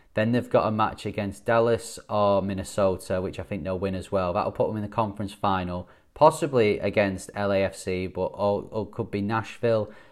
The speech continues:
or L A Galaxy, which would be a tough game. That'll be a massive game for them, but I think they, they just do it and then get to fin-, uh, M L S Cup.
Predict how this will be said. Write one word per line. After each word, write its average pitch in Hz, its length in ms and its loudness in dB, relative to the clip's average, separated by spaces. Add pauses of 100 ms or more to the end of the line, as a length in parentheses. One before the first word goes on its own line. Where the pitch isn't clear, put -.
(260)
or 110 180 2
L 107 140 6
A 101 100 4
Galaxy, 101 400 2
which 98 140 -6
would 98 100 -8
be 98 40 -2
a 92 40 -4
tough - 420 2
game. 104 300 4
That'll 92 160 -4
be 101 120 -2
a 98 40 0
massive 120 400 -2
game 98 240 0
for - 120 -10
them, 92 120 -6
but - 120 -4
I 92 60 -6
think - 460 -6 (480)
they, 104 640 0 (320)
they 104 200 -2
just 120 340 -4
do 101 160 0
it - 260 -6 (280)
and 98 160 -2
then 98 140 -2
get - 240 -2
to 92 140 -6
fin-, 90 420 -4
uh, 98 160 -2
M 95 140 -4
L 92 80 -2
S 87 100 -6
Cup. - 380 -6